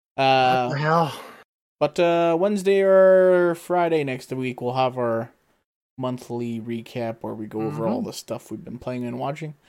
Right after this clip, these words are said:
Speaker 2: And
Speaker 1: which
Speaker 2: for once, I guess I can contribute. Yay!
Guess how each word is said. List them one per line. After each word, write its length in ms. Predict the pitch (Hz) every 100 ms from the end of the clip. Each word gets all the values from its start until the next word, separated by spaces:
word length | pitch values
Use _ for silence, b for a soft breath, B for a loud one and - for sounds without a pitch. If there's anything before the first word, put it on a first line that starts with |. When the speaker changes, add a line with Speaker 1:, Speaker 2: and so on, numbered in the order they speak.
| b b _
Speaker 2:
And 120 | -
Speaker 1:
which 80 | 147
Speaker 2:
for 100 | 151
once, 220 | 160 247
I 80 | 214
guess 180 | 214 208 - 220
I 100 | 226
can 120 | 220
contribute. 560 | 247 226 285 262 208 -
Yay! 160 | 269